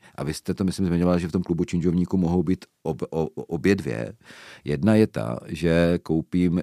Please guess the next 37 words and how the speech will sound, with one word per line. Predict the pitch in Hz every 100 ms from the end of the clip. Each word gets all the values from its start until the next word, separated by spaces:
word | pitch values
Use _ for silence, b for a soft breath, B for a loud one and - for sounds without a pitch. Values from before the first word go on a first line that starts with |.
| -
nějaký, | 78 73 78 - 85 76 -
eh, | 80 69
rodinný | 71 82 90 90
dům | 87 85
a | 53
vy | 78 73
jste | -
říkal, | 73 - 78
že | 76 78 69 B B _
aby | 73 78
to | 82 71
byl | 80 78 -
v-, | - - 69
někdo | 76 80
v |
klubu | - 78
činžovníci, | 76 78 78 76 73 80
tak |
musím | 78 - 76 76
mít | 78 76
těch | 82
domů | 76 78 78
v |
podstatě | 73 - - 71
víc, | 65
těch | - 80
bytových | 69 71 73
jednotek, | 73 71 76 82 - B
ale | - 104
můžou | 104
to | 107
být | 101 -
čistě | 95 98
teoreticky | 92 78 78 85 - 90
samostatné | - 76 80 82 - 85 78
rodinné | 71 80 82
domy. | 69 53 55 50